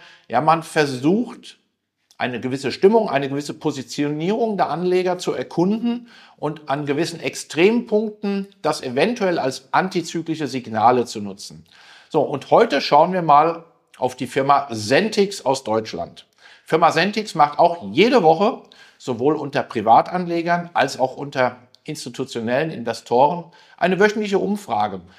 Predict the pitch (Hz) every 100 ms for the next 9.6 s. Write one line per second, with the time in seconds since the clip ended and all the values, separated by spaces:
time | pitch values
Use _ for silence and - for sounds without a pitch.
0 | _ 143 156 165 139 131 151 151 - 156
1 | 120 - - 135 123 117 117 143 143 -
2 | 156 147 143 - 135 120 120 117 113 117
3 | 117 127 151 - 151 147 - 120 123 131
4 | 117 - - 135 127 131 156 175 143 120
5 | 143 147 147 123 147 - 123 113 101 -
6 | 104 - 98 90 - 135 139 117 104 98
7 | 90 - 104 - - - - _ _ _
8 | _ _ _ - 135 139 151 139 - -
9 | 123 120 127 113 - 87